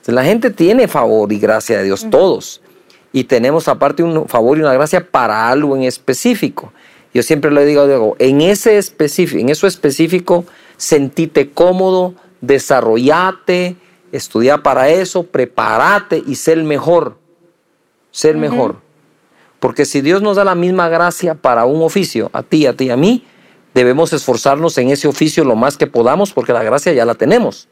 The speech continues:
Speaker 2: Así
Speaker 1: Pero a
Speaker 2: es.
Speaker 1: veces la gente a fuerza quiere lograr unas cosas y termina cojeando. Porque cojear tiene que ver con tu caminar.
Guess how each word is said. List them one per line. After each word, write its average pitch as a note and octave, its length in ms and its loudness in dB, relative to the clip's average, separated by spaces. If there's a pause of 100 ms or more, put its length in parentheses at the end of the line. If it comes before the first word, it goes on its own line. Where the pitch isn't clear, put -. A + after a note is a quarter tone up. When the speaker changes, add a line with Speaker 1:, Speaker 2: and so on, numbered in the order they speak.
(240)
Speaker 2:
Así G3+ 280 -6
Speaker 1:
Pero D#3 140 2
a - 20 4
Speaker 2:
es. - 80 -2
Speaker 1:
veces G3 80 2
la E3 100 2
gente E3+ 360 0
a B2 260 2
fuerza F#3 720 -2 (540)
quiere D3+ 280 2
lograr C#3 340 2
unas D#3 260 -2
cosas F#3 460 -2
y E4 120 4
termina D3+ 500 0
cojeando. D3+ 540 0 (1900)
Porque - 200 -12 (140)
cojear C3+ 340 2
tiene F3 220 0
que D3 100 0
ver C#3+ 100 2
con C3+ 140 -4
tu - 80 -12
caminar. A#2 480 -2